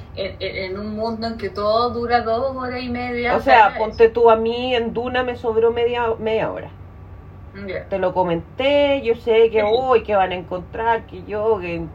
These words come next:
Speaker 2: tengo déficit atencional, probablemente.
Speaker 1: <laughs>
Speaker 2: Pero, eh, o sea, creo que, que me da como un poco de sustillo, ponte tú, que, eh, Denis Villeneuve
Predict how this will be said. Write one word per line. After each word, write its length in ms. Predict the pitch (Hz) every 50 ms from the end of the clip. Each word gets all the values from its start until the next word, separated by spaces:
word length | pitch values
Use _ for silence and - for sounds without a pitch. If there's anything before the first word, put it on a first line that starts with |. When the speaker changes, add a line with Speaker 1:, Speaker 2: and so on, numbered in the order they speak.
| - -
Speaker 2:
tengo 260 | 196 175 170 190 180
déficit 340 | 185 196 - - - 185 175
atencional, 540 | 185 185 202 202 208 - 240 254 285 349 - - - - - -
probablemente. 640 | 302 359 440 466 494 453 427 339 - - 427 508 - - - - - - - - - - - 226
Speaker 1:
<laughs> 1400 | 247 339 311 - - 403 392 - - - 359 - - - - - - 370 359 - - - - 349 359 - - -
Speaker 2:
Pero, 640 | 285 277 262 254 240 247 247 254 269 285 294 - -
eh, 1000 | - 208 208 202 202 196 196 190 190 185 185 180 180 175 170 165 160 165 165 160 - - - - - - - - - - - - - - - -
o 80 | -
sea, 180 | 180 214 208 -
creo 320 | - 240 226 240 254 254 247
que, 280 | 240 247 226 220 -
que 440 | - - 233 214 202 190 170 151 - - 190 180 147 - 170 180 185
me 100 | 190 196
da 180 | 202 208 220
como 160 | 233 254 226 233
un 100 | 226 233
poco 280 | - 233 233 233 240
de 100 | 233 226
sustillo, 760 | 233 - 202 175 - - - - - 226 254 254 247 302 311
ponte 340 | 285 330 302 285 - - 277
tú, 340 | 269 - - 277 269 277 269 - -
que, 400 | 240 233 233 247 262 269 - - - - - - - - - - - - -
eh, 600 | - 196 185 180 175 165 160 156 151 139 127 - -
Denis 420 | 147 156 202 214 214 226 240 - 196
Villeneuve 560 | 214 226 214 202 196 196 196 196 208 240 247